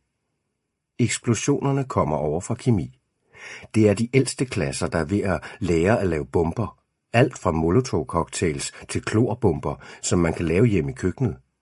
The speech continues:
Eller de helt store eksplosioner med timer og fjernstyring. Jeg sukker for mig selv. Det kan man da bruge til noget. Men jeg har ikke kemi lige nu.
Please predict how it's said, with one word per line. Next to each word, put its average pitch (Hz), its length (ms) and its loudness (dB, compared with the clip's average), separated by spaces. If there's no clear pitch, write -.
Eller 131 260 2
de 143 80 2
helt - 300 -4
store 123 320 2
eksplosioner 107 640 0
med - 120 -2
timer 87 600 -2
og 117 100 -2
fjernstyring. 76 720 0
Jeg 101 140 0
sukker 110 380 2
for 113 180 0
mig 117 140 2
selv. - 300 -6
Det 117 120 2
kan 156 140 0
man 98 140 0
da 78 100 -4
bruge 95 320 -2
til - 160 -2
noget. 71 300 0
Men 101 200 2
jeg 98 180 4
har 127 500 -2
ikke 127 300 2
kemi 90 480 0
lige 92 260 0
nu. 78 220 0